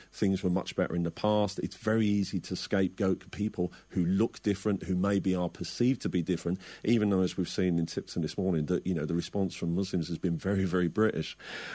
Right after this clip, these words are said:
And I think that what we really see there is that, you know, it, it's very much a kind of thing where we don't differentiate.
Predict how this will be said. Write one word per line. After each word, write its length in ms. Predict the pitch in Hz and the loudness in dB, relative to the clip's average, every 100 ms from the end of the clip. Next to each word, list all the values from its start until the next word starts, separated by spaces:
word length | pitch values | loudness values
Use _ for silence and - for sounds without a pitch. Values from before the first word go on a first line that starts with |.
| - | 0
And 140 | 139 | 4
I 20 | |
think 200 | 151 180 | 4 4
that 100 | 170 | 2
what 240 | 143 143 160 | 0 0 2
we 120 | 151 | 2
really 260 | 127 131 113 | 4 4 4
see 300 | - 127 123 | 4 4 4
there 260 | 92 80 | 4 2
is 180 | - 98 | 0 0
that, 200 | - 104 - - - - | 2 0 -2 -20 -20 0
you 140 | 113 | 6
know, 160 | 107 101 | 6 6
it, 200 | 117 123 - | 0 -2 0
it's 280 | 117 - - - | 0 0 -8 -4
very 340 | 110 101 135 | -2 2 4
much 240 | 117 110 117 | 4 2 -2
a 60 | |
kind 180 | - 107 | 0 0
of 80 | 98 | 2
thing 180 | 113 104 | 2 4
where 120 | 104 | 4
we 100 | 104 | 4
don't 300 | 113 110 110 | 2 2 2
differentiate. 760 | 110 - 107 101 - 80 69 | 0 2 0 0 0 -4 -4